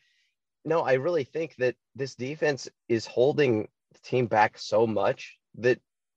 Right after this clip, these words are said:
I, I don't, if you've looked at the offense, right,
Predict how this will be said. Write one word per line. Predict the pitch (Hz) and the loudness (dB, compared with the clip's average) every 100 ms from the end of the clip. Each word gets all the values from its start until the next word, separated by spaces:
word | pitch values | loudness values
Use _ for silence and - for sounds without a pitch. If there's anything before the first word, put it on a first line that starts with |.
| _ _ _ _ - | _ _ _ _ -10
I, | - - | -4 0
I | 147 | 2
don't, | 180 - - - | 0 -8 -8 -8
if | 160 | -6
you've | 190 180 | -4 0
looked | 180 180 | 2 2
at | 165 | 2
the | 110 | 2
offense, | 113 113 101 - | 2 2 -2 -2
right, | 104 101 | -2 -2